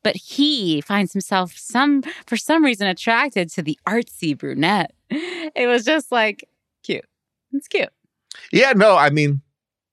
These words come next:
Speaker 2: props to, props to everybody there. I,
Speaker 1: <laughs>
Speaker 2: I, I don't know. It, it felt like very, it,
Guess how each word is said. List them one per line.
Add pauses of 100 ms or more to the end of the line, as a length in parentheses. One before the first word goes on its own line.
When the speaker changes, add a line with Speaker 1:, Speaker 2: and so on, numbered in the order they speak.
(1120)
Speaker 2:
props
to,
props
to
everybody
there.
I, (340)
Speaker 1:
<laughs>
Speaker 2:
I, (200)
I
don't
know.
It,
it
felt
like
very, (360)
it,